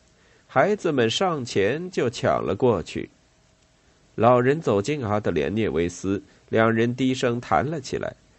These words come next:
老人还不时地斜眼看了鲍尼法西亚几眼。“你说得对。”老人说道，“阿德莲也说警长是个好人。你去吧，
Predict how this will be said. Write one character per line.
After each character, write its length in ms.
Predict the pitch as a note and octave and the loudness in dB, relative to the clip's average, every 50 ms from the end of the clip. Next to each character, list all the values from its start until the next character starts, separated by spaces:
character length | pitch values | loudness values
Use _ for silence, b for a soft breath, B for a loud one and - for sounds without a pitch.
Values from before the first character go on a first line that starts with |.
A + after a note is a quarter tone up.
| b b b b b b | b b b b b b
老 240 | C3+ D3 C#3+ C3 | 2 4 4 4
人 260 | B2+ B2+ C3 D3 D#3+ D#3+ | 4 4 0 0 -2 -2
还 200 | - C3+ B2+ D3 | 0 2 2 2
不 260 | - F#3 E3+ C#3 B2 | 2 0 0 0 0
时 260 | A#2+ - - A2 D3+ | -2 -2 -4 -4 -2
地 120 | D3+ B2 | -2 -4
斜 260 | A2+ - G#2 A#2+ D#3+ D#3+ | -4 -2 -2 -2 -2 0
眼 240 | C3+ F#2 D#2+ D#2 | -2 -2 -2 -2
看 280 | D2+ - - - F3 D#3 | -6 -6 -4 -4 -2 -2
了 140 | A2+ D#2+ E2 | -2 -4 0
鲍 220 | - B2 A2 G2 | 2 2 2 2
尼 140 | F2+ F2 G2 | 2 -2 -2
法 200 | - - D2+ C#2+ | 0 0 0 0
西 200 | D#2+ - G2+ G#2+ | 0 -4 -4 -4
亚 200 | C3 C#3 A#2 F2 | -4 -4 -4 -8
几 300 | - - D#2 B1 B1+ E2 | -8 -8 -6 -4 -4 -4
眼。 240 | D#2+ B1 G1+ - - _ _ _ _ _ _ _ _ _ _ _ _ _ _ _ _ _ _ _ _ _ _ _ _ _ _ _ _ _ _ _ _ _ | -4 -4 -6 -10 -16 _ _ _ _ _ _ _ _ _ _ _ _ _ _ _ _ _ _ _ _ _ _ _ _ _ _ _ _ _ _ _ _ _
“你 260 | - - F3 E3+ C3+ G#2 | -8 -6 -4 -4 -4 -6
说 280 | - - - - D#3+ D#3+ | -8 -8 -6 -6 -6 -6
得 180 | - G#2 D2+ - | -6 -8 -10 -8
对。” 360 | - D#3+ F3+ G3 F3 - - - _ _ _ _ - | -8 -6 -6 -6 -6 -8 -12 -18 _ _ _ _ -4
老 280 | - A2 G#2 G2+ F#2 F#2 | 2 2 4 4 2 0
人 260 | F#2+ G#2 A#2+ E3+ F#3+ | 0 -2 -2 -2 -4
说 280 | - - - G2+ E2+ D2+ | -8 -4 -2 -2 -2 -2
道 260 | - E2+ C#2+ C#2 - _ _ _ b b b b b b b b | -2 -4 -4 -6 -8 _ _ _ b b b b b b b b
，“阿 200 | - E3+ F#3 F#3 | -6 -4 -4 -2
德 160 | G3 G#3 G3 | -2 -2 -4
莲 380 | E3 B2+ G#2 - C3 F#3 G#3+ A3 | -2 -4 -4 -6 -6 -6 -6 -6
也 220 | G3 A2+ B1+ E2 | -6 -8 -8 -8
说 320 | - - - G#2 F2 D#2+ F#2+ | -10 -4 -2 0 0 0 -2
警 320 | - A#2 G2 G2+ A#2+ C#3+ | -2 -2 -2 -2 -2 -4
长 220 | D#3 A#2 B1 - | -4 -4 -4 -6
是 180 | A2+ - - C3 | -8 -6 -6 -6
个 140 | - E2+ F#2+ | -6 -6 -8
好 360 | - - - D2+ A1+ A#1 F#2 | -6 -4 -4 -4 -2 -4 -8
人。 380 | F2 B1+ B1+ G#1+ A1 - A#2 A#2+ _ _ b b b b b b b b b b b b | -10 -10 -10 -10 -10 -12 -14 -16 _ _ b b b b b b b b b b b b
你 200 | B2+ C3 B2 A#2+ | 2 2 2 2
去 320 | A#2+ - D#3 D3 A#2+ F#2+ | 0 -4 -4 -2 -2 -4
吧， 300 | - - D2+ - A2+ | -4 -6 -8 -8 -8